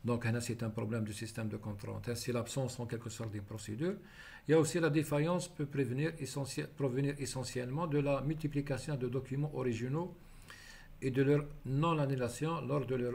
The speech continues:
enregistrement comptable. هنا, كيف كيف, des fois, on utilise aussi plusieurs, euh, copies, يعني, euh, originales, et cetera. Donc, هنا, هذه, ça va, ça va, ça va, ça va créer, يعني, beaucoup de problèmes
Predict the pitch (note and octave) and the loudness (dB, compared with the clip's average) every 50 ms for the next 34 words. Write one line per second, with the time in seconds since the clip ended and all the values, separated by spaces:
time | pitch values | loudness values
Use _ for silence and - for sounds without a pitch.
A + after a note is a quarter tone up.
0 | B2 - C#3+ C3+ B2 A2 - - B2 C3 D3+ F3+ E3+ - - B2+ A#2+ A2+ A#2 G#2 | -4 -2 -2 -2 -2 -2 -4 -4 -2 0 0 0 -2 -2 -4 -4 -2 -2 -2 -4
1 | F#2+ G2+ G#2+ G#2+ C3 E3+ F#3+ F#3 - - - D3+ C#3+ - - G3+ A3 G#3 - - | -2 -4 -2 -2 0 0 0 0 -2 0 -2 -2 -2 0 2 2 2 2 0 -6
2 | - - - - - - - - - C#3 D3 D3 - G3 F3+ F3 E3 E3 D3+ - | -14 -16 -16 -16 -16 -14 -12 -2 2 2 2 4 2 0 2 4 2 2 2 4
3 | D#3 D#3 E3 D#3+ C3 C3+ C3+ A#2+ - D3+ D#3 D3 - - D3 C#3+ C3+ A2+ A#2 D3 | 2 4 4 4 4 2 0 0 2 0 0 0 0 0 0 0 0 2 4 4
4 | D3 D3 C3+ C3 C3 C3 C3 B2 A#2 - C#3 C#3 C3+ - D3 C#3 B2+ A#2+ A#2+ A#2 | 4 4 4 2 2 0 0 -2 0 2 2 2 2 4 4 4 4 4 2 0
5 | B2 B2+ B2+ B2 A#2+ A#2+ A#2 A#2+ - C3+ C3 C3 B2 A2 G#2+ B2+ B2+ C3+ B2 A2+ | 0 0 2 2 2 2 0 0 0 0 2 2 2 2 0 0 0 0 0 -2
6 | A2 - - A2+ A#2 A2+ A#2 C3+ F3+ G#3 G#3+ - - - - - - - - - | -2 -4 -4 -4 -4 -2 -2 0 0 -2 -2 -6 -10 -16 -16 -18 -18 -18 -20 -14
7 | - - C#3+ C#3+ D3 C3+ B2 C#3 D#3 D3 C3+ C#3+ D3+ D3+ C#3+ C#3+ - C3+ B2+ B2+ | -2 0 0 2 2 2 2 2 4 4 4 4 4 2 0 0 2 0 2 2
8 | C#3 C#3 C3 B2+ - B2+ B2 A#2 C3 B2+ B2 A#2 - - B2 A#2+ A#2 B2+ B2 B2 | 2 0 0 0 0 0 0 2 2 0 0 -2 -4 -4 -6 -4 -4 -4 -4 -4
9 | A#2+ A2+ - - A#2+ A#2 A#2+ A#2+ A#2+ - A#2+ B2+ B2+ B2 A#2 A2 A2 A2+ A#2 G#2+ | -6 -6 -4 -2 -2 -2 -2 -2 -2 0 0 0 2 2 2 0 0 0 -2 -2
10 | G#2 B2+ B2 - C3 A#2 - - A2+ A2 A2 A#2+ C#3+ D3+ D3 | -2 -2 -2 -2 -2 -2 -2 -4 -2 -2 0 2 2 2 2